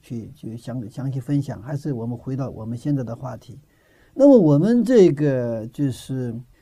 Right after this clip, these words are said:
呃，我们这种，呃，要经历的苦处啊，我们要去这种，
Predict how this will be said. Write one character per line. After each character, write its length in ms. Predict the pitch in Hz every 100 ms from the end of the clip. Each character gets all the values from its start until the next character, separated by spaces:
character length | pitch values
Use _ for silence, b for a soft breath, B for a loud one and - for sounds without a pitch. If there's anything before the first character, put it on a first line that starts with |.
| _ -
呃， 640 | 143 127 120 113 110 107 -
我 160 | 151
们 160 | 143 156
这 120 | 170
种， 280 | 160 151 135 - _
呃， 560 | 156 131 123 120 98 85 - _
要 140 | 165 156
经 300 | - 196 196
历 100 | 180
的 220 | 156 139
苦 260 | 147 135
处 220 | 120 - 160
啊， 260 | 147 131 143 _ _ _ _ _
我 160 | - 147
们 100 | 160
要 220 | 170 156
去 500 | 151 175 160 147 143 143
这 160 | 156
种， 400 | 143 139 135 120